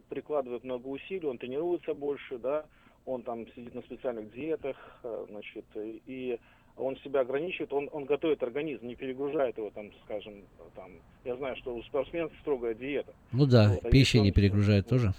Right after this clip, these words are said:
Speaker 2: Мгм.
Speaker 1: <clears throat> Да, если он работает и потом, э, действительно в честной конкуренции побеждает, одно. Если он ис-, использует специальные стимулянты, вот как вы говорите, взрывные вот эти вещества,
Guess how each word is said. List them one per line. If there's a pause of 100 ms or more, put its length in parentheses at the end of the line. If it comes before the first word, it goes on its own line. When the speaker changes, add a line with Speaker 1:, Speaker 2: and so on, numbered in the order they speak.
(200)
Speaker 2:
Мгм.
Speaker 1:
<clears throat>
Да,
если
он
работает
и
потом,
э, (140)
действительно
в
честной
конкуренции
побеждает, (120)
одно. (300)
Если
он
ис-,
использует
специальные
стимулянты,
вот
как
вы
говорите, (220)
взрывные
вот
эти
вещества,